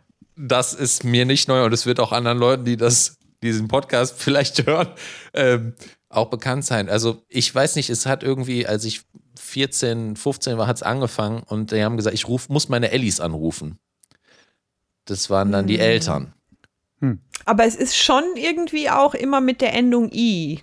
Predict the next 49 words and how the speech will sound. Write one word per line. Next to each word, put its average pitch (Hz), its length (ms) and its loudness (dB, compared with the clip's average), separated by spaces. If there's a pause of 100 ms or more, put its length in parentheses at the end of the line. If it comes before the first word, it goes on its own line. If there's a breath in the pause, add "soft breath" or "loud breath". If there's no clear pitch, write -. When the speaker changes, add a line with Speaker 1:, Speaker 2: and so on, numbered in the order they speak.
Speaker 2:
was 170 200 -4
dich - 220 -8
Speaker 1:
Ja, 123 800 0
nee, 165 440 2
Speaker 2:
Ja, - 100 -2
Speaker 1:
es, - 220 -4
äh, 143 80 0
Speaker 2:
also - 100 0
Speaker 1:
zum 147 80 0
Beispiel 143 280 2
mochte 139 220 2
ich 139 120 0
auch 127 160 2
nicht, 147 240 -2
als 123 160 0
man 120 100 0
angefangen 123 540 0
hat, 123 160 -2
statt, 117 320 0 (180)
äh, 110 240 2
Papa 127 300 0
und 113 160 2
Mama 135 460 2
Dad 113 440 2
und 104 240 -4
Mom 104 400 2
zu 143 140 -4
sagen. 143 580 2
Ich - 140 -16
muss 110 180 -4
meine 98 200 -2
Mom 107 600 2 (460)
noch 127 260 -2
callen 143 680 4
oder 110 280 2
mein 95 320 -2
Dad 113 500 2 (100)
kommt 143 240 -2
mich - 160 -4
abholen 147 420 2
Speaker 2:
Ja, 180 140 4
Speaker 1:
oder 151 120 4
so. 143 160 4
Speaker 2:
okay, 143 160 2
das 143 180 -4
ist - 180 -10
auch 139 180 0
ein 147 100 -8
bisschen 143 480 -12